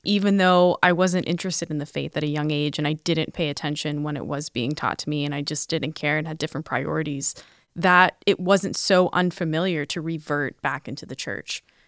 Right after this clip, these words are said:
It wasn't such a shock to the system as it might have been for, 'cause I was in the Protestant church. And so when I came into the, the Catholic church, I was familiar with it rather.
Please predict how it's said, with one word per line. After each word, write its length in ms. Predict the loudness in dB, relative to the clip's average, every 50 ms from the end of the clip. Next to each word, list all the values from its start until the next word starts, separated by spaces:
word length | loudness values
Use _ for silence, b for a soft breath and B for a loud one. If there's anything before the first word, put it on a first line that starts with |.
| b b b
It 120 | -2 0
wasn't 260 | 0 0 0 -2 -4 -4
such 220 | -4 -4 -4 -2
a 60 | -4
shock 420 | -4 2 4 6 6 6 4 0 -6
to 120 | -12 -10
the 80 | -8 -6
system 440 | -4 -4 -4 -4 -4 -2 -2 -2 -2
as 140 | -2 -2 -4
it 180 | -4 -6 -6 _
might 280 | -4 -2 0 2 2 0
have 120 | -2 -2
been 240 | -2 -2 -2 0 -2
for, 400 | -2 -4 -2 0 0 0 -2 -4 b b b b b b b
'cause 140 | 0 2
I 80 | 4 4
was 260 | 4 6 4 4 4
in 80 | 4 2
the 80 | 0
Protestant 540 | 0 2 4 4 4 4 2 0 -2 -2 -2
church. 400 | -2 -4 -4 -4 -4 -6 -6 -8 b b b b b
And 180 | -4 -2 -2 0
so 220 | 2 2 2 4
when 100 | 4 4
I 80 | 2 0
came 340 | 0 0 2 2 4 4
into 240 | 4 2 0 0 0
the, 280 | 0 0 0 0 -2 -6 _ _ _ _ _ _ _ _ _
the 60 | -12 -4
Catholic 440 | 4 6 6 6 6 4 -2 -4
church, 480 | -2 -2 0 0 0 0 -2 -4 -8 -8 b b b b b b b b b b _ 0
I 40 | 0
was 140 | 2 2 0
familiar 460 | 0 0 2 2 4 4 4 2 0
with 240 | 0 -2 -4 -2 -4
it 120 | -4 -4
rather. 440 | 0 2 4 4 4 4 2 0 0